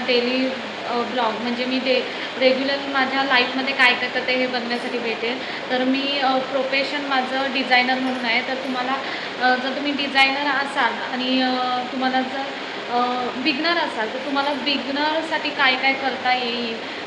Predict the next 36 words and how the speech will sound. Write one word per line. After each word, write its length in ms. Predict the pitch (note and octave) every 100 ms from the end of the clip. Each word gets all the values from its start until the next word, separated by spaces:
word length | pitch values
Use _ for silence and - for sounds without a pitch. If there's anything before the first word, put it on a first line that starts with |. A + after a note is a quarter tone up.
| -
काय 160 | A#3+
काय 160 | A#3 C4+
करू 220 | C4+ C4+
शकता. 320 | C4+ D4 -
तुम्हाला 260 | B3 B3+ C4+
काहीच 420 | C4+ C4+ B3+ C4
येत 100 | C4+ B3+
नसेल 320 | B3+ B3 A3
पण 400 | G#3+ B3 B3+ C4
काहीतरी 400 | B3+ B3 A#3+ C4
करायचं 440 | - C4 B3 B3 C4
असेल 760 | B3+ - C#4 G3+ - - - - -
तर, 200 | B3+ C4 C4
अ, 180 | C4+ C#4+
सोप्या 320 | D#4+ C#4+ D4
सोप्या 240 | D#4 D4+ D4
गोष्टी 320 | D4 D4 D4
कशा 260 | C#4+ C#4+
करता 280 | C#4+ B3+ B3
येतील, 420 | A#3+ A#3 A#3 A#3+ B3 - - -
अ, 340 | A#3 A#3 A#3+ A#3+ C4
तर, 160 | B3+ B3+
अ, 300 | C4 C4 B3+
ते 80 | C4+
माझ्या 320 | C4 A#3+ B3
चॅनलवर 400 | C4 A#3 A#3 A#3+
दाखवलं 460 | A#3+ A3+ A3+ A3+ A#3 A3
जाईल. 180 | B3 B3
कधीकधी, 600 | B3 C4+ C4 C4+ C#4 C#4+
अ, 100 | C4 B3+ B3+ B3+ B3+ B3
आपल्या 320 | B3 A#3+ B3+
चॅनलवर 480 | C4 C4+ B3+ B3+ C4
रेग्युलर 380 | B3+ B3+ B3 C4
लाईफ 260 | C4 B3 B3+
असेल 280 | B3+ C#4+
आणि 140 | C4